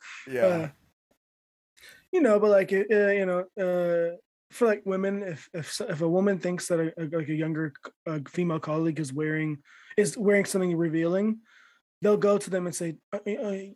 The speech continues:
Speaker 2: you seem cold. You should, no, are you cold?" And that's not her legitimately asking, like,
Speaker 1: Oh, it's 'cause
Speaker 2: "Hey."
Speaker 1: she's nipping. Yeah.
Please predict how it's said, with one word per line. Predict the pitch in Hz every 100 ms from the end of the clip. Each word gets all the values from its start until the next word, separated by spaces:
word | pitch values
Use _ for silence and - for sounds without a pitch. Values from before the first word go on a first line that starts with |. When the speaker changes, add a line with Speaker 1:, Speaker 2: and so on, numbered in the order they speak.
| -
Speaker 2:
you | 190
seem | 214 220 185
cold. | - 247 170 135 - - _
You | 147
should, | - 180 208
no, | 190
are | 208
you | 175 170
cold?" | - 170 220 233 - _ _ _ _ _ _ _
And | 190
that's | 202 202
not | 277 285
her | 202 196
legitimately | 180 180 202 175 170
asking, | 170 - 170 156
like, | 151
Speaker 1:
Oh, | 156
it's | 160
'cause | 175 165
Speaker 2:
"Hey." |
Speaker 1:
she's | 151 117
nipping. | 127 180 175 117 98 95 _
Yeah. | - 127 147 104